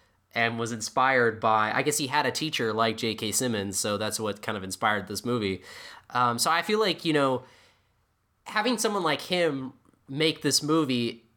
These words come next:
gives another layer of authenticity because, you know, I, I feel like someone who's kind of, like, from an outside perspective,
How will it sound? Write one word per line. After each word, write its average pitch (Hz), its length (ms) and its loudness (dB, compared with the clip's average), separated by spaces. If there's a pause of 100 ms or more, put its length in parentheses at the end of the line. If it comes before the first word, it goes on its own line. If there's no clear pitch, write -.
(380)
gives 156 220 0
another 139 400 2
layer 127 540 2
of 113 100 -2
authenticity 110 800 -2
because, 110 560 -4
you 117 100 -6
know, 110 180 0
I, 113 260 2
I 117 60 0
feel 123 180 -2
like 120 180 -2
someone 127 300 0
who's 113 240 -4
kind 120 200 -4
of, 110 80 -2
like, 104 200 -4
from 117 160 -4
an 110 80 -2
outside 110 360 0
perspective, 101 800 -4